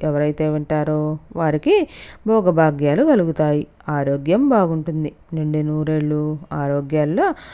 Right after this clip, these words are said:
అష్టైశ్వర్యాలతో జీవిస్తారు. ఇక రోజు ఎవరైతే తరగని ఆదివారాల నోమున కథను వింటారో వారికి జీవితంలో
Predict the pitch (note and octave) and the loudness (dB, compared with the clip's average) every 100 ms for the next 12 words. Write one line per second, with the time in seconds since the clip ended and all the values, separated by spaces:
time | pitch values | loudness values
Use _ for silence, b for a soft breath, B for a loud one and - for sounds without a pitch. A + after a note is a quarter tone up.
0 | B B D#3 - A3 B3+ C#4 C#4 C4 G#3+ | B B -6 0 2 2 4 4 4 4
1 | C#4+ B3 F3+ E3 E3 D#3 D3 - - E3+ | 2 4 2 0 -2 -2 -4 -12 -6 -2
2 | E3 E3 F3 E3 E3 D#3+ D#3+ - - D#3 | 2 4 2 2 0 0 -4 -10 -8 -2
3 | D3 D3+ D#3 D#3 D#3 D3+ D3+ D#3+ D#3+ D#3+ | 0 0 0 -2 0 0 0 0 -2 -2
4 | D#3 D#3+ D#3+ D#3+ E3 D#3+ E3 E3 E3 E3+ | 0 2 2 2 2 0 -2 -2 -2 -2
5 | D#3+ E3 E3+ D#3 F3+ G#3+ G#4 A3+ B B | 0 0 -2 0 2 4 2 0 B B
6 | B - F#3+ G3 F#3 E3 G#3 - D#4+ C#4 | B -2 2 2 2 2 2 4 4 6
7 | A#3 A3+ | 6 4